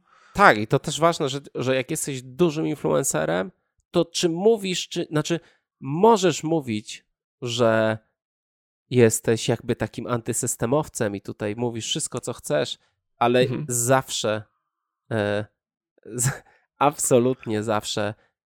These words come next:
Speaker 1: e, jesteś, e, p-, p-, trzymasz się tych reguł platformy.
Speaker 2: Tak,
Speaker 1: Nie ma
Speaker 2: tak,
Speaker 1: t-,
Speaker 2: bo
Speaker 1: nie ma tutaj
Speaker 2: nie,
Speaker 1: wyjątku.
Speaker 2: nie istniejesz dla nich, znaczy jesteś w ogóle nikim. To niezależnie od tego, jakie wyniki osiągniesz. To, to
Speaker 1: <clears throat>
Speaker 2: wiesz, no,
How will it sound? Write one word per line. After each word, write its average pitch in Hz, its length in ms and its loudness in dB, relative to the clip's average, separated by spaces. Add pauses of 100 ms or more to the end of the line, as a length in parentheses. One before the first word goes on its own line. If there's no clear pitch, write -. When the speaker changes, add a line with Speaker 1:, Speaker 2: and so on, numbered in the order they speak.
(160)
Speaker 1:
e, 98 180 -2
jesteś, 113 640 -2 (240)
e, 101 360 -2 (580)
p-, - 320 -14
p-, 113 240 -8
trzymasz 135 340 2
się 120 120 -6
tych 113 160 -10
reguł 113 280 -4
platformy. 107 440 -12 (500)
Speaker 2:
Tak, - 160 4
Speaker 1:
Nie 127 80 6
ma 117 140 2
Speaker 2:
tak, 117 100 -4
Speaker 1:
t-, 117 60 -12
Speaker 2:
bo 123 180 -10
Speaker 1:
nie 123 100 -4
ma 104 100 -2
tutaj 95 160 -4
Speaker 2:
nie, 95 60 -6
Speaker 1:
wyjątku. 98 260 -4 (300)
Speaker 2:
nie 165 340 0
istniejesz 160 420 2
dla 131 160 -2
nich, 131 140 -6
znaczy 143 400 -4
jesteś - 480 -6
w - 60 -8
ogóle 151 220 4
nikim. 156 400 -4 (320)
To 160 120 -4
niezależnie 175 540 2
od 165 80 -2
tego, 170 180 2
jakie 160 200 0
wyniki 151 360 -4
osiągniesz. 127 500 -4 (280)
To, 170 240 2
to 175 200 2
Speaker 1:
<clears throat> 180 100 -2
Speaker 2:
wiesz, 175 220 2
no, 151 120 -2